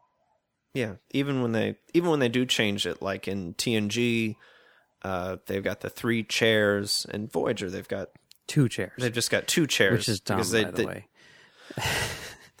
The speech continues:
Speaker 2: They're like,
Speaker 1: Yeah, that is kinda weird.
Speaker 2: they're like, "Hmm, when we're designing this ship, let's, you know what? I bet you we're gonna have two captains on this bridge, not just one."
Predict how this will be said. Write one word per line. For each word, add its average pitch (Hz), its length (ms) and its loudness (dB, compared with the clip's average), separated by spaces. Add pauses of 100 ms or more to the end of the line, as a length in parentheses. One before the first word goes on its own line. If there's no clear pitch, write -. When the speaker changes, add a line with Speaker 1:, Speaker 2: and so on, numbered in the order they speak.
(460)
Speaker 2:
They're 135 100 6
like, 123 240 4
Speaker 1:
Yeah, 135 180 6
that 135 100 6
is 135 140 0
kinda 107 200 2
weird. 92 240 -2
Speaker 2:
they're 131 160 4
like, 113 240 4 (160)
"Hmm, 120 380 2
when 113 160 2
we're 170 120 6
designing 131 500 4
this 110 140 0
ship, - 440 -2 (100)
let's, - 440 -2 (600)
you 131 160 -12
know 208 140 0
what? 135 320 0 (260)
I 190 100 2
bet 185 400 0
you 98 260 -4
we're 120 100 -4
gonna 113 180 2
have 90 300 -6 (100)
two 143 500 0
captains - 640 -14
on - 160 -14
this - 180 -12
bridge, - 720 -8 (140)
not - 200 -2
just - 360 -12
one." 131 320 -4